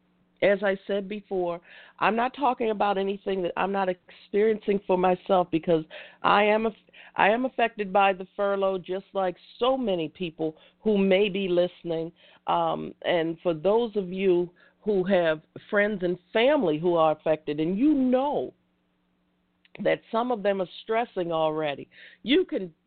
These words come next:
be that beacon of light, be that listening ear. If n-, you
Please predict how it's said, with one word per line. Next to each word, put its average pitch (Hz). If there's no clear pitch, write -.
be 302
that 240
beacon 214
of 185
light, 170
be 277
that 240
listening 190
ear. 170
If 202
n-, 202
you 240